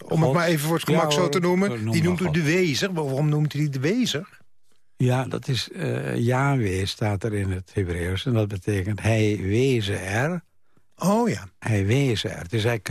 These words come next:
Speaker 2: een bede of een zegen. En het is ook een bede in, in de zin van wezer, wees aanwezig. En dat laat om te beginnen, heeft in mij een heel diep spoor nagelaten.
Speaker 1: Ja, al heel jong dus ook.
Speaker 2: Ja.
Speaker 1: Ja, ja, ja.
Speaker 2: Ook de naam.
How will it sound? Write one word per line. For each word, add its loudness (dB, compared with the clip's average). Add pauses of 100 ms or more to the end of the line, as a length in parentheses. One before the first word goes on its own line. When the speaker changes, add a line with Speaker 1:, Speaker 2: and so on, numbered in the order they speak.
Speaker 2:
een 0
bede 2
of -6
een -4
zegen. 0 (840)
En 0
het 2
is 2
ook -2
een -2
bede 0
in, -4
in 0
de 0
zin 2
van -2 (260)
wezer, 0
wees 0
aanwezig. -2 (960)
En -2
dat -4
laat -2
om -2
te -6
beginnen, 0
heeft 0
in -2
mij 2
een 2
heel 2
diep -2
spoor -2
nagelaten. -4
Speaker 1:
Ja, 2
al 2
heel 4
jong 2
dus 2
ook. 0
Speaker 2:
Ja. 0
Speaker 1:
Ja, 0
ja, -2
ja. -2
Speaker 2:
Ook 0
de 0
naam. 0